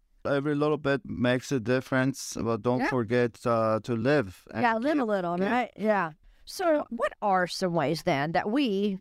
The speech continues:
Speaker 2: normal people, <laughs> can find the right financial advisor to entrust our money with once we retire?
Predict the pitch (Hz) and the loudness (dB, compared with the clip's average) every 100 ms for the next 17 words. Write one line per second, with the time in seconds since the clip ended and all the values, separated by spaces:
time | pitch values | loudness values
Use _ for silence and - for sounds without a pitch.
0 | - 202 262 302 247 208 185 214 - 240 | -6 -2 2 2 2 0 0 -4 -2 -2
1 | 320 - 277 - - - 285 262 - 277 | -2 -6 -4 0 -2 -4 -10 -8 -2 0
2 | 294 208 262 247 294 247 233 226 196 214 | 0 0 0 2 2 0 0 0 0 0
3 | 220 - 220 208 202 185 208 196 180 190 | -2 0 2 4 2 -2 -2 -2 0 0
4 | - 190 - 370 427 - 214 - 185 180 | -2 -6 -2 0 0 0 -2 0 0 2
5 | 175 175 151 135 175 165 165 - 175 156 | 2 2 0 0 0 0 0 -2 0 0
6 | 147 - - - 165 139 165 170 131 85 | -2 -6 -18 0 2 2 0 0 2 0